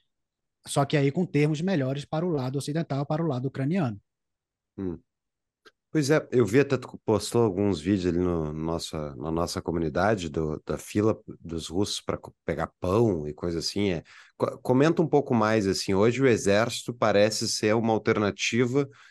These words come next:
Speaker 2: de sobrevivência na Rússia, que nem é na Coreia do Norte, né, que é o maior exército, ah, eu acho, ah,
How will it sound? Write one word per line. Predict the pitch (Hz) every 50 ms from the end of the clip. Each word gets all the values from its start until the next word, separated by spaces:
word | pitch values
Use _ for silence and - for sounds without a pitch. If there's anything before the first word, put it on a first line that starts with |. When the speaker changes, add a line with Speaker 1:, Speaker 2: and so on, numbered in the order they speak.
| _ -
Speaker 2:
de | - 101 101
sobrevivência | - - 127 107 113 120 113 104 104 90 95 104 110 113 117 - 113 107
na | 101 90
Rússia, | - - 98 101 107 - - - 151 165 160 _ _ _ _ _ _
que | - 117 110
nem | 117 131 143 135
é | 131 135
na | 143 135
Coreia | - 143 131 135 139
do | 131 135 135
Norte, | 123 120 120 107 - - - 85
né, | 80 -
que | -
é | 87
o | 82
maior | 90 90 87 90 98 107
exército, | 110 101 80 82 95 95 92 - - - - 90 82 76 - _ _ _ _ - -
ah, | 80 80 78 73 - -
eu | - 80 80
acho, | 78 80 - - - 87 80
ah, | 71 - - 60 62 64